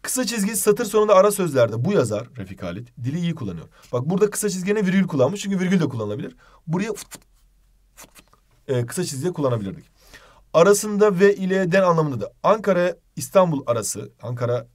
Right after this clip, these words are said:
ve İstanbul yolu veyahut da Ankara, İstanbul arası diyebiliyoruz. Eklerde, hecelerde, fiil kök ve gövdesinde yine kısa çizgi kullanabiliyoruz.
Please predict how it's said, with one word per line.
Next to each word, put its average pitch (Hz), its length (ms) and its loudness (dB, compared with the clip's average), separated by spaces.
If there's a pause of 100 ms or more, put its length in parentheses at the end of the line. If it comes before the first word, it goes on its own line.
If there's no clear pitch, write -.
ve 117 140 -8
İstanbul 101 480 -6
yolu 95 300 -12
veyahut 101 180 -8
da 98 80 -8
Ankara, 120 260 -6
İstanbul 110 340 -10
arası 95 320 -12
diyebiliyoruz. 92 360 -12 (320)
Eklerde, 185 460 4
hecelerde, 156 480 4
fiil 127 200 -4
kök 139 160 -8
ve 123 80 -6
gövdesinde 113 400 -8
yine 127 180 -6
kısa - 180 -10
çizgi 117 180 -10
kullanabiliyoruz. 107 480 -12